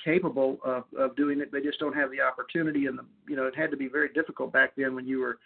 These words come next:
uh, you know, trying to recruit people in a business for four hundred twenty-nine dollars versus what we have now today, which is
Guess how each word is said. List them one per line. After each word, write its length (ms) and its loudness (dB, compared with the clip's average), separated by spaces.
uh, 200 0
you 100 -2
know, 160 -2
trying 180 2
to 60 0
recruit 360 2
people 320 0
in 80 0
a 20 0
business 420 2
for 120 -6
four 200 2
hundred 240 0
twenty-nine 480 -2
dollars 460 0
versus 380 -2
what 140 -2
we 100 -2
have 220 0
now 300 -2
today, 440 0
which 220 -4
is 80 -6